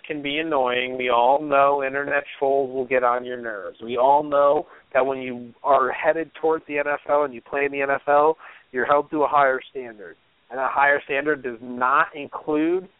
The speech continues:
ripping your critics beyond belief publicly on social media before you've ever been drafted. And to me, just shows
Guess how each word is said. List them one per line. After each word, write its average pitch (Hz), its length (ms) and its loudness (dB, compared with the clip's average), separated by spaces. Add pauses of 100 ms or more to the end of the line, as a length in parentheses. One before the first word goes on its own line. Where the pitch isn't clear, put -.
(260)
ripping 170 720 0
your 147 220 -4
critics 151 540 -2 (120)
beyond 131 460 0
belief 127 420 -4 (140)
publicly 127 580 -2
on 113 240 -8
social 117 360 -6
media 113 260 -6
before 107 300 -6
you've 107 120 -2
ever 104 180 0
been 98 140 -10
drafted. 95 460 -2
And 87 180 -18
to - 100 -18
me, 107 80 -12
just 104 200 -12
shows 101 160 -2